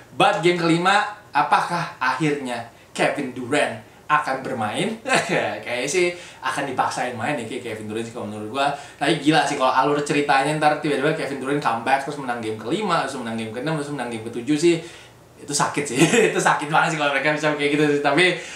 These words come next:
nggak akan surprise karena kita tahu K D ini seorang pemain superstar yang luar biasa banget. Dia bisa membawa, eh, dampak memang yang sebesar itu untuk sebuah tim, karena kita tahu tiga puluh poin untuk K D itu gampang banget. Eh, kok gue rasa sih kayak K D akan main sih. Itu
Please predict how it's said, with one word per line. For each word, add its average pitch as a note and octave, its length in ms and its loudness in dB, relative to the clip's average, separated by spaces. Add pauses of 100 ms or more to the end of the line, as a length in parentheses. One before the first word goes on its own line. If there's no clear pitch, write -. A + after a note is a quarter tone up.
(180)
nggak F#3 200 4
akan E3 140 2
surprise C#3+ 460 2
karena D3 120 -4
kita D3 200 -2
tahu D#3 240 4
K D3+ 60 -2 (180)
D B2+ 160 -2
ini D#3 100 0
seorang C#3 240 2
pemain B2+ 300 -2
superstar C#3+ 560 -2
yang C#3+ 80 -2
luar B2 180 -2
biasa B2 300 -4
banget. A#2+ 160 0 (100)
Dia C3+ 60 -2
bisa C#3+ 160 -4
membawa, B2 480 2 (500)
eh, C3 300 4
dampak C#3+ 400 4
memang D3+ 320 2
yang - 80 -4
sebesar D3 640 2
itu D3+ 200 0
untuk D3 220 -2
sebuah B2 540 -4
tim, D3 160 -2
karena B2 160 -4
kita A#2+ 160 -8
tahu C3+ 320 0
tiga B2+ 240 -6
puluh C3 160 -6
poin B2+ 240 -4
untuk B2 160 -8
K A2+ 100 -6
D A#2+ 140 -8
itu D3 100 -6
gampang A2 380 -4
banget. A2+ 340 -4 (400)
Eh, B2 600 4 (680)
kok G#3 160 4
gue G3 80 4
rasa G#3+ 200 4
sih - 80 -2
kayak A3+ 160 0
K - 60 2 (100)
D - 20 4 (100)
akan D3 120 2
main C#3+ 180 -2
sih. A#2+ 180 -4 (260)
Itu D#3 120 0